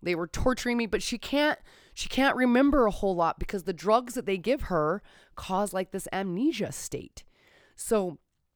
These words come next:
she's, like, begging and pleading and saying, "No, I promise." Like, and her husband just thinks that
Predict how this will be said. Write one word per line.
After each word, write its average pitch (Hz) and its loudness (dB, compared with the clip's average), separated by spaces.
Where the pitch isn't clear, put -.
she's, 233 -4
like, 185 2
begging 240 4
and 175 2
pleading 269 4
and 170 2
saying, 175 2
"No, 254 6
I 165 6
promise." 202 2
Like, 175 2
and 180 0
her 190 -2
husband 190 0
just 180 -2
thinks 180 -2
that 139 -4